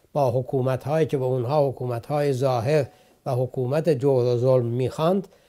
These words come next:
می‌یافت و در کنار اونها دولتی موازی و انتقادی تشکیل می‌داد و با روی کردن به عواطف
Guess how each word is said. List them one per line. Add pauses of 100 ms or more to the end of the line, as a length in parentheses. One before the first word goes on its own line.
(200)
می‌یافت (1800)
و
در (240)
کنار
اونها (340)
دولتی (300)
موازی
و
انتقادی
تشکیل
می‌داد
و
با
روی
کردن
به
عواطف